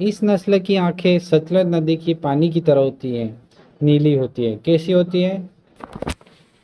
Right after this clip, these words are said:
इस नस्ल की आंखें कैसी होती हैं? सतलज नदी के पानी की तरह होती है, नीली होती हैं,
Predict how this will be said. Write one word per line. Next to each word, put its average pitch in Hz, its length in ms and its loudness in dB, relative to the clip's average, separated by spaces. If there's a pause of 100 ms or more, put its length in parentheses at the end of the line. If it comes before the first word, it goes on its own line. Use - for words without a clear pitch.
(920)
इस 196 280 0
नस्ल 180 420 2
की 175 560 0 (580)
आंखें 143 260 0
कैसी 170 260 0
होती 185 200 0
हैं? 226 180 0
सतलज 170 580 0
नदी 160 180 0
के 170 120 0
पानी 165 380 0
की 156 100 0
तरह 143 220 0
होती 135 280 -4
है, 131 60 0
नीली 131 540 0 (100)
होती 117 360 -2
हैं, 110 220 -8